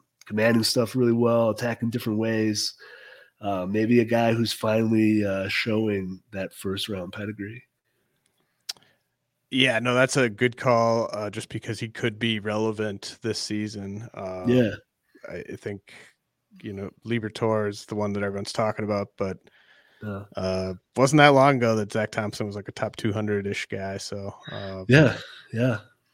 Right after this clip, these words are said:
Speaker 1: I was, I was impressed, and I, I think, uh, last time I checked, uh, I think his overall stats on the season are, are looking pretty
Speaker 2: Yeah,
Speaker 1: decent at least.
Speaker 2: they are,
Speaker 1: Yeah.
Speaker 2: yep. And,
Speaker 1: Yeah.
Speaker 2: uh,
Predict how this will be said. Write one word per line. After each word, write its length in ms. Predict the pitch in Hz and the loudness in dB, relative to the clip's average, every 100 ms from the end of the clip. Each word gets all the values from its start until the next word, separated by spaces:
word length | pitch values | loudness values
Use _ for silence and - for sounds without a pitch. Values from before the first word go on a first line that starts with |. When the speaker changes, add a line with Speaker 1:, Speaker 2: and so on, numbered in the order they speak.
| - | 6
Speaker 1:
I 100 | 147 | 8
was, 140 | 180 | 10
I 120 | 190 180 | 10 8
was 140 | 175 | 8
impressed, 460 | 185 170 175 - 143 | 4 4 2 2 4
and 100 | 151 | 6
I, 200 | 160 147 | 6 6
I 40 | |
think, 480 | 156 240 233 160 160 - 143 | 4 8 10 10 8 -6 -8
uh, 300 | 131 123 123 | -4 -2 0
last 280 | 123 143 135 | 0 0 0
time 120 | 135 | 2
I 80 | 120 | 2
checked, 380 | - 196 175 131 | 2 -2 -2 0
uh, 140 | 127 | -2
I 120 | 120 123 | -2 -6
think 220 | 196 196 | -6 -2
his 200 | 127 113 | -2 -2
overall 500 | 113 127 127 127 113 | -2 0 4 4 4
stats 420 | - 123 135 147 | 0 0 -2 0
on 80 | 127 | -2
the 60 | 107 | -2
season 400 | - 165 156 117 | -2 -2 -2 -2
are, 260 | 107 123 107 | -2 -8 -14
are 100 | 107 _ _ _ | -16 _ _ _
looking 280 | 123 120 113 | -10 -6 -6
pretty 220 | 127 117 | -2 -2
Speaker 2:
Yeah, 160 | 113 175 | 8 8
Speaker 1:
decent 240 | - 143 110 | 8 0 -4
at 40 | |
least. 280 | 107 127 - | -6 -8 4
Speaker 2:
they 120 | 117 | 6
are, 160 | 143 117 | 6 4
Speaker 1:
Yeah. 120 | 123 - | -2 -4
Speaker 2:
yep. 140 | 131 - _ _ - - | -6 -6 _ _ -20 -12
And, 320 | 101 104 117 98 | -6 -2 -2 -2
Speaker 1:
Yeah. 60 | |
Speaker 2:
uh, 280 | 95 95 95 | -4 -4 -6